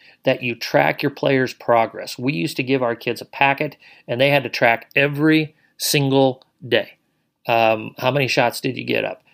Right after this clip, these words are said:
Uh, who'd you play in league? Uh, did we go to a team camp? Did you get into the weight room? And, and we had certain, uh, things here, and I think we're gonna go into this here in a little bit. Yeah,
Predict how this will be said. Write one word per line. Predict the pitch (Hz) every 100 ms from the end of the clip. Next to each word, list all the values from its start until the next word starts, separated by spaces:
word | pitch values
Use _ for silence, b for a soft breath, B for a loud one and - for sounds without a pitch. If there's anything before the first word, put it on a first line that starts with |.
| _ -
Uh, | 113
who'd | 110 143 135
you |
play | 135 143 135 131
in | 123
league? | 120 113 120 - _
Uh, | 123 123
did | 123
we | 131
go | 131 131
to | 131
a |
team | 123 139 127
camp? | - 107 -
Did | 131
you | 139
get | 135
into | 139 135 135
the | 131
weight | 127 127 -
room? | 107 - B B B -
And, | 127 123 -
and | 123
we | 131 143
had | 147 123
certain, | - 156 151 143 131 120 b b _
uh, | 135 120 113 110 - _ 165 -
things | 147 147 -
here, | 135
and | 123
I | 113
think | 143 143
we're | 131
gonna | 127
go | 120 127
into | 123 123
this | 123 -
here | 131
in | 120
a |
little | 117 127 110
bit. | 143 151 - - - - - - - - - _ _
Yeah, | 147 120